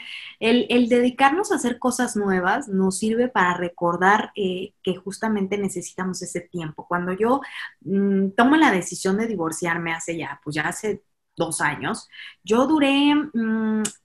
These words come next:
diez años casada, cinco años de novios, o sea, quince años juntos duramos. Y, este, mm, de repente yo me di cuenta que no había,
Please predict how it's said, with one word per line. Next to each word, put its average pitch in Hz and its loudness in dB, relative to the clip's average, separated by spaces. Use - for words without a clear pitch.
diez 254 2
años 320 2
casada, 208 2
cinco 233 -2
años 247 4
de 185 0
novios, 190 -2
o - -14
sea, 214 -2
quince 285 0
años 226 -2
juntos 185 -6
duramos. 170 -2
Y, 214 4
este, 208 4
mm, 220 -2
de 226 0
repente 277 -2
yo 277 0
me 240 2
di 233 -2
cuenta 247 -2
que 240 -6
no 220 0
había, 247 0